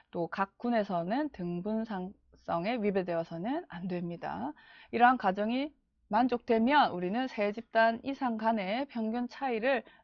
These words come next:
아노바 검정을 통해서 실시해 볼 수가 있습니다. 문제는 어떻게 나오는지 보겠습니다. 세 개 이상의 모 집단의 모 평균을 비교하는 통계적 방법은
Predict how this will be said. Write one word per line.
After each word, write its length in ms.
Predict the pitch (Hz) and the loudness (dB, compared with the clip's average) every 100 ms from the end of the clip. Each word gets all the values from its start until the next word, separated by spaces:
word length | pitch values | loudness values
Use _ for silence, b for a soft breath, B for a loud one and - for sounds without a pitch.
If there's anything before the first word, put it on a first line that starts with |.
| _ - | _ 0
아노바 340 | 196 254 226 | 4 6 6
검정을 400 | 175 165 170 170 | 4 -4 -4 -4
통해서 680 | - 160 160 180 277 339 359 _ | -8 -8 -8 0 4 4 2 _
실시해 360 | - 220 214 | -6 -4 -2
볼 140 | 185 175 | -4 -6
수가 220 | - 147 | -8 -10
있습니다. 480 | 165 160 156 160 165 _ _ _ _ _ - | -10 -10 -8 -8 -8 _ _ _ _ _ 4
문제는 340 | 226 302 381 | 6 6 4
어떻게 280 | 226 202 254 | 2 0 0
나오는지 380 | 240 254 262 - | 4 4 2 -2
보겠습니다. 640 | 160 165 - 170 185 220 | -6 -6 -6 -6 -2 -2
세 240 | 233 277 262 | -2 -4 0
개 160 | 311 | 0
이상의 320 | 349 311 269 | 0 0 0
모 220 | 226 190 214 | 0 -2 -4
집단의 400 | 262 277 247 208 | -2 0 0 0
모 120 | 190 | -4
평균을 460 | - 269 254 247 | -2 -2 0 -2
비교하는 560 | 233 190 185 214 226 269 | -2 -2 0 0 0 -2
통계적 420 | 254 240 247 254 | -2 -2 -2 0
방법은 680 | 240 233 226 214 208 330 | 0 2 2 2 6 6